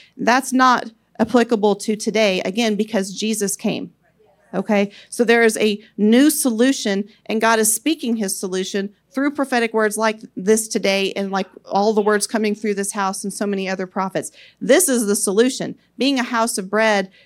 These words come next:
Jesus emerging through us is the solution,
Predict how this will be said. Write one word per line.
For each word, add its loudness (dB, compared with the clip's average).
Jesus 0
emerging 4
through 6
us 2
is 2
the -2
solution, 0